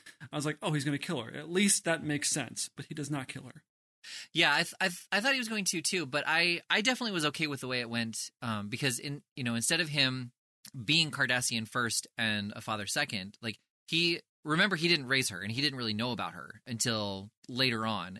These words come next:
Speaker 2: and now he's trying to be a good father, um, and he realized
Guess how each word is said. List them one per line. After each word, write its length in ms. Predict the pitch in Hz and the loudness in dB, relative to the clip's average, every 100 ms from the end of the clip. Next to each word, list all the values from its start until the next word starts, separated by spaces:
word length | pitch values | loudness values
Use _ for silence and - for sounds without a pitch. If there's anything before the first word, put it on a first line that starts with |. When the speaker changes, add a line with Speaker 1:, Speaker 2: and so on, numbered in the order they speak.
| - | -4
Speaker 2:
and 260 | 113 110 107 | -2 -2 -2
now 240 | 120 131 | 0 0
he's 200 | 117 123 | 0 -4
trying 300 | - - 147 139 | -2 0 0 -2
to 120 | 117 | -4
be 160 | 110 | -4
a 40 | 104 | -4
good 180 | 104 - | -6 -4
father, 440 | 104 95 95 113 _ _ _ _ _ | -2 -2 -6 -12 _ _ _ _ _
um, 400 | 120 113 95 98 - | -2 0 -2 -8 -2
and 540 | 120 117 110 110 104 - _ - | 2 4 2 -2 -6 -12 _ -8
he 200 | - 139 | -4 -2
realized 880 | 113 151 139 117 107 107 - - | 2 2 2 2 0 -2 -2 -4